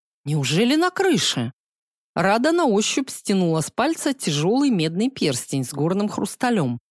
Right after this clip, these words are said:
поднесла к глазам, собираясь взглянуть на окно через медный ободок,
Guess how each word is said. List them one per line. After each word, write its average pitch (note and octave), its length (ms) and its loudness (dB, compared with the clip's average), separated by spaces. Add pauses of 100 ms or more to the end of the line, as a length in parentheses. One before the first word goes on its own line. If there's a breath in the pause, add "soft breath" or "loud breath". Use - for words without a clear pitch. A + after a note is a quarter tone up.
(140)
поднесла A3 480 2
к F3 140 -4
глазам, D3+ 640 0 (120)
собираясь A#3 600 2
взглянуть F3 580 0
на D3+ 140 0
окно A#3 320 0
через D#3 420 -2
медный B3 400 2
ободок, B3 600 0